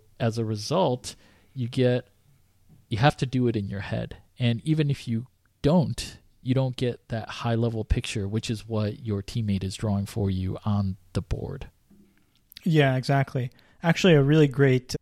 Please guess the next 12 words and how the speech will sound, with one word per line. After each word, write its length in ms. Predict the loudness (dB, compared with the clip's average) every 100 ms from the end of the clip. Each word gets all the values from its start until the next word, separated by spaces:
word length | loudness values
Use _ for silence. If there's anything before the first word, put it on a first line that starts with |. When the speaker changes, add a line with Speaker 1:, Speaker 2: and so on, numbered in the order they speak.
| _ _ -20
Speaker 2:
quote 420 | 2 4 4 0 -8
just 260 | -8 -8
completely 420 | -8 -6 -4 -4 -4
came 200 | -6 -4
to 60 |
mind 480 | -4 -2 -2 -4 -6 -12 _ _
from 540 | -8 -2 -2 -2 -4 2
Richard 360 | 2 2 -2
Feynman, 420 | -2 -4 -4 -4 -6
which 160 | -8 -10 -12
is 420 | -8 -4 -4 -4
a 440 | -4 -2 -2 -4